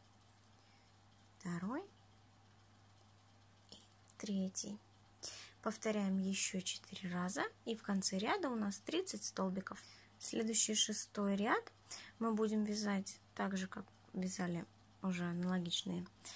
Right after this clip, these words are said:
детали, похожие на шар. Будем вязать, разбивая прибавку.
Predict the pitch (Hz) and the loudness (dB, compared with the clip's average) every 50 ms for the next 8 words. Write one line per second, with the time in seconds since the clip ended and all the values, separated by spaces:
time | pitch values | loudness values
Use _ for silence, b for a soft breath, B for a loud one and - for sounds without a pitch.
0 | B B B B - 185 185 - 180 170 165 165 - - 175 - - 185 180 175 | B B B B -4 -4 -2 -2 -2 -2 -2 -4 -4 -4 -4 -2 -2 -2 -2 0
1 | 180 185 185 202 226 233 - - 330 392 427 - B B B B B B B 226 | 0 0 0 0 -2 0 4 6 6 6 4 2 B B B B B B B -2
2 | 254 285 285 247 208 190 190 190 214 240 - - 208 190 185 180 175 185 175 180 | 0 0 2 2 0 0 0 0 0 -2 -2 -2 0 0 0 0 0 -2 0 2
3 | 185 185 185 185 - 190 185 175 175 165 160 - - - - 185 | 2 2 2 0 0 -4 -2 -2 0 -2 -2 -4 -6 -12 -12 -14